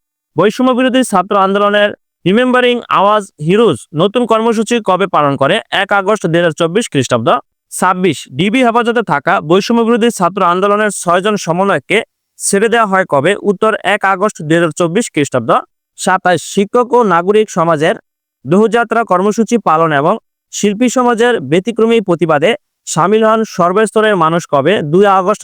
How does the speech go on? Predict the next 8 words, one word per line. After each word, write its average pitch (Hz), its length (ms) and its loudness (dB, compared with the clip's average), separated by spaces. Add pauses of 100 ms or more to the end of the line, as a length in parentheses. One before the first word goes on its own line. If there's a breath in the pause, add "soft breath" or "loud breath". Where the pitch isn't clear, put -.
দুই 160 120 2
হাজার 151 220 0
চব্বিশ 170 360 0
খ্রিস্টাব্দ। 127 400 -2 (540)
আঠাশ, 185 380 0 (200)
বৈষম্য 208 380 2
বিরোধী 254 220 2 (120)
ছাত্র 202 220 -2